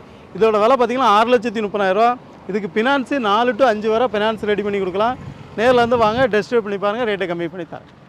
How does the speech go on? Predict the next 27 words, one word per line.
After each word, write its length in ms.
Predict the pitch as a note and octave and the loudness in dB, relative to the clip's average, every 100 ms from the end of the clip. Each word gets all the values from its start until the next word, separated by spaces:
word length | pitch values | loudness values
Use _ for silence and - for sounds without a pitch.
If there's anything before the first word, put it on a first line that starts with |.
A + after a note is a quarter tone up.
| - G#3+ | -6 0
ஜெயமாருதியில 500 | A#3 B3 B3 B3 A#3+ | 2 4 4 6 6
அடுத்தா 240 | G#3+ A3 C4 | 6 4 4
பார்க்கக்கூடிய 320 | A#3 A3 A#3 A3+ | 4 2 2 0
வண்டி 160 | B3+ A#3+ | 0 -2
ரெனால்ட் 340 | G#3+ B3 B3+ G#3+ | 2 2 2 0
புலிவன்ஸ் 380 | A3+ A#3+ A3+ - F#3 | 0 0 -2 -4 -2
ஒயிட் 180 | G#3+ G#3 | -2 2
கலர் 220 | A#3 A3 | 4 4
வண்டி. 280 | G3+ G3 A#3 C4 - - - - - - - F3 | 4 2 0 -2 -8 -14 -14 -14 -14 -14 -12 -6
வண்டி 240 | G#3 B3+ A#3+ | -2 0 2
நம்பர் 260 | A3+ - - - | 2 2 0 -4
டி 80 | A#3 | -2
என் 100 | A#3+ G#3 | 0 0
ஐம்பத்தஞ்சு, 460 | A3+ A#3 A3 A#3 G3 | 0 0 0 -2 0
மதுரை 240 | G3 A#3 G3+ | 2 2 0
நம்பரு. 320 | G3 G3 G#3 A#3+ - - - - - - - F#3+ | 0 0 0 -2 -8 -20 -20 -18 -18 -18 -14 -6
இதுக்கு 320 | A3 G#3 A3 | -2 0 2
ஓனர் 200 | C4 C4 A#3 | 4 2 2
பார்த்தீங்கன்னா, 340 | A#3 B3 B3+ G#3+ | 0 2 2 2
ரெண்டு 280 | A#3 A3 | 2 4
ஓனர் 140 | A#3 A3 | 4 2
இருக்கிறாங்க. 400 | G3 G#3 G#3+ A#3 | 0 -2 0 0
இது 100 | G3 F#3 | 0 0
மாடல் 280 | F#3+ A3 A3+ | 0 2 0
பார்த்தீங்கன்னா, 340 | G#3 G3+ A3+ A#3+ F#3 | -2 -4 -4 -2 -2
பதிமூணு 400 | F#3+ A3+ A#3 G3 | -2 -2 -2 -2
மாடல். 220 | E3+ F3+ | -2 -2